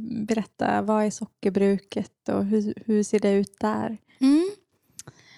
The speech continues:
Speaker 2: Eh, ja, det är ju som det låter, en gammal sockerfabrik då för, som fanns för länge sedan.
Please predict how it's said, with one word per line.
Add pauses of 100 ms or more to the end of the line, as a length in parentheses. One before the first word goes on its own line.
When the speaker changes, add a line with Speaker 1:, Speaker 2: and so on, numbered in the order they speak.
(320)
Speaker 2:
Eh,
ja,
det
är
ju
som
det
låter,
en
gammal
sockerfabrik
då
för,
som
fanns
för
länge
sedan.